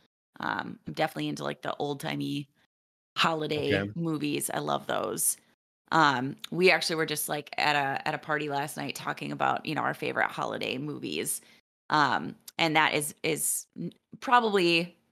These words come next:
Speaker 1: number one or number two for me. And, uh, we were talking about Chris's favorite movie, which is A Christmas Story, which I hate. I loathe. I
Speaker 2: Yeah,
Speaker 1: do
Speaker 2: I
Speaker 1: not
Speaker 2: feel
Speaker 1: like
Speaker 2: like we've
Speaker 1: it.
Speaker 2: talked about this,
Speaker 1: Yep,
Speaker 2: um,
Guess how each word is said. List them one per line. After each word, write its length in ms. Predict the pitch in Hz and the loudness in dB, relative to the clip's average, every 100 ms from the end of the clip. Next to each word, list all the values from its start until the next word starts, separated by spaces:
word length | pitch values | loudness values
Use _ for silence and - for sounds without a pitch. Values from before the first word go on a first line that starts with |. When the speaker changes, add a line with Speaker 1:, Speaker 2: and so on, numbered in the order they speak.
| _ _ | _ _
Speaker 1:
number 320 | 190 185 160 | 0 2 4
one 180 | 156 156 | 4 4
or 60 | 151 | 4
number 220 | 151 151 | 0 -2
two 220 | - 175 | -4 -6
for 160 | 139 151 | -4 -2
me. 380 | 147 143 143 - - _ _ _ | 0 2 0 -4 -18 _ _ _
And, 480 | 165 151 147 143 - | 2 4 4 0 0
uh, 360 | 147 135 131 131 - | 0 2 0 -4 -2
we 120 | 170 | 2
were 60 | 156 | 2
talking 380 | 175 160 165 | 2 0 -2
about 220 | 151 139 - | 2 2 2
Chris's 420 | 214 202 165 - | 2 2 0 2
favorite 320 | 160 147 147 | 4 4 2
movie, 520 | 156 147 143 135 147 - - | 0 0 2 2 0 -8 -10
which 180 | 160 | -4
is 120 | 151 135 | -4 -4
A 60 | |
Christmas 420 | - 175 160 147 | -4 -4 -4 -4
Story, 380 | - 139 123 117 | -4 -4 0 0
which 200 | 92 147 - | -2 -6 -8
I 460 | - 131 117 92 156 - _ _ - | -4 -4 -2 -2 -2 -8 _ _ -16
hate. 440 | 156 156 - - - - | -8 -8 -6 -8 -8 -6
I 100 | 143 | -4
loathe. 460 | 131 82 90 117 - _ | 0 0 0 -4 -10 _
I 100 | 160 | -2
Speaker 2:
Yeah, 300 | 135 101 92 | 2 2 4
Speaker 1:
do 20 | 95 | 2
Speaker 2:
I 80 | |
Speaker 1:
not 100 | 127 | 2
Speaker 2:
feel 120 | 233 233 | 6 6
Speaker 1:
like 120 | 156 | 6
Speaker 2:
like 20 | |
we've 160 | 165 143 | 4 4
Speaker 1:
it. 40 | |
Speaker 2:
talked 280 | 139 117 - | 4 2 2
about 240 | 90 85 | 0 0
this, 380 | 87 87 - - - - 98 | 0 -2 -4 -8 -10 -4 2
Speaker 1:
Yep, 200 | 95 220 | 6 6
Speaker 2:
um, 320 | 92 90 90 | 4 -4 -10